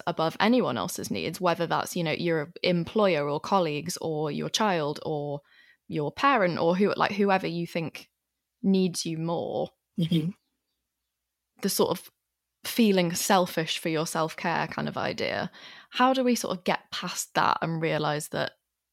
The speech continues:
Speaker 1: this is all worth doing and we need to do it?
Speaker 2: I think you've got to cut out all the noise. There's a lot of noise about what women should be doing,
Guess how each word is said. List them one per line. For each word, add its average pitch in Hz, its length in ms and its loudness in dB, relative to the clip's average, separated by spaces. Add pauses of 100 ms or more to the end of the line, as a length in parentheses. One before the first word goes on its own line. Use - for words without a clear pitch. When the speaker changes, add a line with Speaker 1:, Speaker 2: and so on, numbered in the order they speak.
(260)
Speaker 1:
this 170 260 -2
is 175 120 0
all 160 220 2
worth 156 320 -2
doing 147 380 -2
and 156 120 -4
we 156 100 -4
need 160 260 -2
to - 80 -6
do - 140 -6
it? - 200 -4 (540)
Speaker 2:
I - 80 -6
think 226 200 8
you've 254 100 4
got 202 120 2
to 143 80 -4 (100)
cut 170 160 2
out 170 160 2
all 165 100 2
the 151 100 4
noise. 131 440 4
There's 160 140 4
a 165 80 8
lot 180 320 4
of - 120 0
noise 139 680 2 (420)
about 151 280 0
what 165 280 0
women 151 320 10
should - 200 0
be 147 120 4
doing, 135 500 4